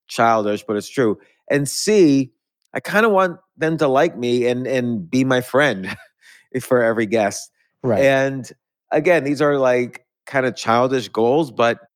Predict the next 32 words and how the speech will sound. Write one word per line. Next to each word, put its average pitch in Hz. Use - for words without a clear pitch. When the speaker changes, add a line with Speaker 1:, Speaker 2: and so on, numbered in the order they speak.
Speaker 1:
you 123
know, 151
I 127
Speaker 2:
What 135
Speaker 1:
have 147
become 135
friends 127
with 117
some 127
of 127
these 123
people 120
who 120
have 110
been 110
my 107
heroes, 120
which 104
is -
Speaker 2:
Who 262
was 247
the, 175
who, 190
who 175
was 214
the 131
guest 147
that 123
you 110
become 123
friend 131
after? -